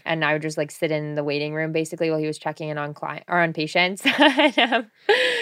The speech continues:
and it always gave me anxiety to be there. So when my, when this doula I was once speaking with was talking about how, like, birth should basically be a really serene environment so that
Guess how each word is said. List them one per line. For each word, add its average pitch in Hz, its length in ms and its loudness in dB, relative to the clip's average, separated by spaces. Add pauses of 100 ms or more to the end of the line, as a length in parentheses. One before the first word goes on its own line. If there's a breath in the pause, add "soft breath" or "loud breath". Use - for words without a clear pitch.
(240 loud breath)
and 208 240 4
it 208 180 6
always 226 300 6
gave 330 120 0
me 359 120 2
anxiety 196 500 4
to 196 100 4
be 175 240 -6
there. 180 300 6
So 170 380 4
when 180 420 0
my, 170 360 4
when 180 340 0
this 175 160 -2
doula 165 300 -2
I 170 200 8
was 165 140 -6
once 170 240 -4
speaking 165 420 -6
with 156 240 0
was 160 160 -4
talking 156 400 -4
about 156 240 0
how, 151 440 0 (340 soft breath)
like, 180 160 0 (180)
birth 160 340 4
should 170 180 -6
basically 160 460 -4
be 151 420 -4
a 151 100 0
really 165 280 0
serene 151 440 -6
environment 151 960 -2
so 156 240 0
that 147 260 2